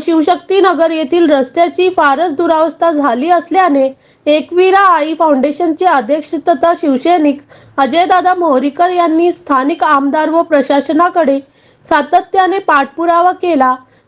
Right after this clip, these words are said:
व रस्त्याच्या कामासंदर्भात डॉक्टर बालाजी किनीकर यांच्या निधीतून रस्त्याच्या काँक्रिटीकरण कामासाठी निधी मंजूर करून घेतला.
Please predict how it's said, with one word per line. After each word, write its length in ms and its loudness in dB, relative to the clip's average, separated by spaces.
व 60 4
रस्त्याच्या 560 0
कामासंदर्भात 920 0
डॉक्टर 360 0
बालाजी 480 0
किनीकर 500 0
यांच्या 420 0
निधीतून 560 2
रस्त्याच्या 560 0
काँक्रिटीकरण 840 0
कामासाठी 760 0
निधी 280 2
मंजूर 400 2
करून 320 0
घेतला. 400 0